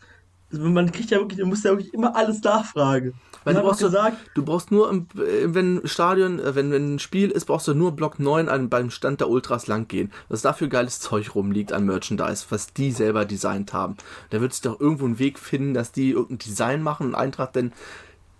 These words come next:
Speaker 2: die Abwicklung und die Verarbeitung und Produ-,
Speaker 1: Haben sie ja
Speaker 2: die
Speaker 1: sogar schon gemacht
Speaker 2: Produktion.
Speaker 1: einmal. Da muss man ja sagen, du, hab ich gerade an, das T-Shirt, dieses Unterstützer-T-Shirt damals.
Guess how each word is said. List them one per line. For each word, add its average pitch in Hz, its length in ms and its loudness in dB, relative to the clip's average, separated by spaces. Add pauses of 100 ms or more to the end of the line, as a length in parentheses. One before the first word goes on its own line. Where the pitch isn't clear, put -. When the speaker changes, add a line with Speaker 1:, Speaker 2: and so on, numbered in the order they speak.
(220)
Speaker 2:
die 131 100 2
Abwicklung 127 460 0
und 117 240 -2
die 120 220 2
Verarbeitung 117 640 2
und 110 120 0
Produ-, 117 280 0
Speaker 1:
Haben 156 100 2
sie - 60 0
ja 180 60 4
Speaker 2:
die 170 60 4
Speaker 1:
sogar 175 180 4
schon 175 100 2
gemacht 165 220 4
Speaker 2:
Produktion. - 240 -2
Speaker 1:
einmal. 123 100 0
Da 135 60 0
muss 147 120 -4
man 170 120 2
ja 151 80 2
sagen, 196 400 0 (420)
du, 175 180 -2
hab 185 160 4
ich 180 60 -4
gerade 165 240 2
an, 208 100 2
das 208 140 2
T-Shirt, 208 420 -2 (380)
dieses 151 240 -6
Unterstützer-T-Shirt 185 720 0
damals. 180 500 0